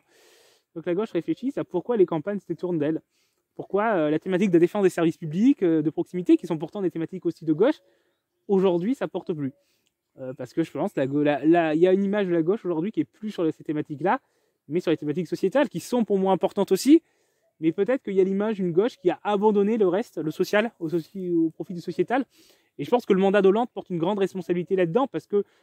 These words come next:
la seule réforme, euh, positive qu'on retire du mandat d'Hollande, c'est la réforme, euh, sur le mariage pour tous. Sur tout le reste, sur les mesures économiques, ça a été, euh,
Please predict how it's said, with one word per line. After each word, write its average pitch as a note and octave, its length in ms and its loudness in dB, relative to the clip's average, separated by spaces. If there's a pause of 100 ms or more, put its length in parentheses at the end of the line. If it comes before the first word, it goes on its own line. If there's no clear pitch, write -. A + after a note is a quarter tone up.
(140)
la D#3 80 0
seule A#3 160 0
réforme, G#3 500 0
euh, D#3 1400 2 (140)
positive F#3+ 380 -2
qu'on G3 120 -4
retire F3+ 300 0
du F3 80 -2
mandat E3+ 200 0
d'Hollande, F#3 320 0
c'est - 300 -6
la G3 140 0
réforme, F#3 480 -4
euh, D#3+ 260 0
sur E3 120 -10
le D#3 100 -2
mariage D#3 220 0
pour D3+ 120 -8
tous. - 260 -8 (520)
Sur F3 100 -2
tout A3 100 -2
le G3+ 60 4
reste, F#3+ 380 0
sur F3+ 80 -8
les F3 60 -2
mesures F3 180 2
économiques, E3+ 360 -2
ça - 60 -2
a D3+ 40 2
été, G#3 220 -4
euh, C3 460 0